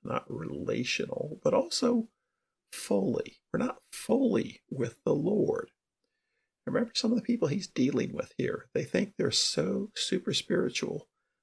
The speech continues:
that they have already been spiritually resurrected. They're already fully with the Lord. They are at the point of as good as it gets. So they don't understand that there's still a lot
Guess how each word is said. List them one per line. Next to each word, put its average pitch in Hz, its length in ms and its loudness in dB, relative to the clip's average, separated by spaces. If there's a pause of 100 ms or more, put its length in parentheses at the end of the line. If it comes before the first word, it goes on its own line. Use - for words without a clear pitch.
(100)
that - 160 -6
they 151 140 2
have 156 160 2
already - 760 2
been - 240 -2
spiritually - 560 -2
resurrected. - 840 0
They're - 280 2
already 185 640 4
fully - 500 -4
with 113 260 -6
the - 120 2
Lord. - 320 -6 (540)
They - 200 4
are - 280 2
at 131 100 -10
the 160 60 -2
point - 340 -2
of - 240 -2
as 123 220 0
good - 300 -2
as - 160 -2
it - 240 -12
gets. - 360 2
So - 200 -4
they 160 200 -2
don't - 240 -4
understand - 720 0
that - 60 -8
there's - 220 -8
still - 260 0
a - 340 -2
lot - 360 -2